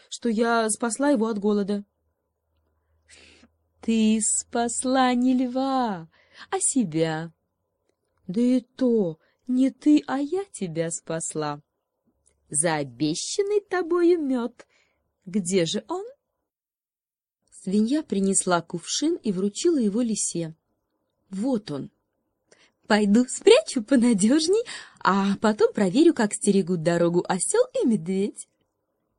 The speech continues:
«Если позволишь, я пройдусь немного с тобой. Сюда они больше не сунутся».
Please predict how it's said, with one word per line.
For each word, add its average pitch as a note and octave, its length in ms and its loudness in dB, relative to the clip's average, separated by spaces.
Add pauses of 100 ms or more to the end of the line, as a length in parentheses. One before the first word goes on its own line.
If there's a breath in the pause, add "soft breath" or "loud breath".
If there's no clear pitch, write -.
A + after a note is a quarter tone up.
(380)
«Если E3+ 380 -4
позволишь, F3 760 -2
я F3 140 -4
пройдусь F3 460 -4
немного E3+ 380 -4
с - 120 -4
тобой. F3+ 540 -2 (580 soft breath)
Сюда A3+ 360 2
они G#3 200 2
больше G#3 360 -2
не A3 140 0
сунутся». G#3+ 640 -2